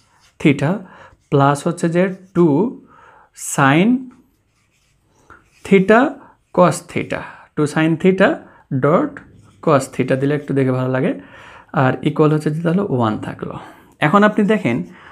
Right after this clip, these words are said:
আমরা জানি যে sin square theta plus cos square theta সমান হচ্ছে যে ওয়ান। তো আমরা এটার ক্ষেত্রে সূত্র অবশ্য আশা করি আপনাদের নয় দশমিক এক থেকে মনে আছে যে sin square theta plus হচ্ছে cos square theta সমান হচ্ছে যে ওয়ান। তাহলে আমরা এখন কি বসাতে পারবো?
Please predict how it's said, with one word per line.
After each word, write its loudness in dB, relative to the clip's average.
আমরা 2
জানি 2
যে 0
sin -2
square -4
theta 0
plus 0
cos 0
square -4
theta -2
সমান -2
হচ্ছে -4
যে -2
ওয়ান। 0
তো 0
আমরা 2
এটার -2
ক্ষেত্রে -2
সূত্র -2
অবশ্য -2
আশা -2
করি 4
আপনাদের 2
নয় 0
দশমিক 0
এক -2
থেকে -4
মনে 2
আছে 2
যে 4
sin 2
square -4
theta 0
plus 0
হচ্ছে -4
cos -4
square -6
theta -2
সমান 0
হচ্ছে -2
যে 2
ওয়ান। 4
তাহলে 4
আমরা 4
এখন -2
কি -2
বসাতে -2
পারবো? 2